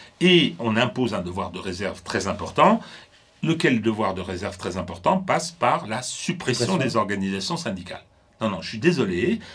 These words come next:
Speaker 1: Pour les, pour les parquetiers, oui, bien évidemment, ils sont fonctionnaires.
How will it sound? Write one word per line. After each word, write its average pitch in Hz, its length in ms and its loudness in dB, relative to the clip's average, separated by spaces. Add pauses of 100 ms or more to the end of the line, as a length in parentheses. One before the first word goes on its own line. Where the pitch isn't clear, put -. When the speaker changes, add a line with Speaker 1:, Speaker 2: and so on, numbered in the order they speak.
(140)
Speaker 1:
Pour 180 180 4
les, 113 240 4
pour 95 240 -8
les 87 520 -8 (160)
parquetiers, - 520 2
oui, 247 240 4 (240)
bien 87 120 -8
évidemment, 175 260 2
ils 233 80 6
sont 139 140 -2
fonctionnaires. 110 560 -2